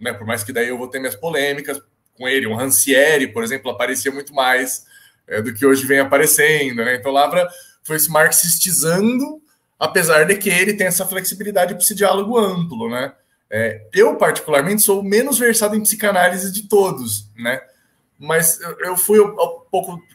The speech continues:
com o tempo, é, ga-, ganhando alguma simpatia, em especial pelo Lacan, pelo lacanismo, né?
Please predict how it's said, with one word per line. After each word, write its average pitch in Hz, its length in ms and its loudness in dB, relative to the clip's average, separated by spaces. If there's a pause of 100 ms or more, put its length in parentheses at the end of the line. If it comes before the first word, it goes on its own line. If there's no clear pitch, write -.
(120)
com 170 100 -4
o 170 100 -8
tempo, 165 600 -4 (180)
é, - 460 -4 (640)
ga-, 139 280 -2 (280)
ganhando 175 300 2
alguma 170 220 4
simpatia, 165 540 2
em 170 40 0
especial 156 360 2
pelo 139 200 4
Lacan, 151 540 2
pelo 131 200 0
lacanismo, 123 720 -2
né? 135 260 -2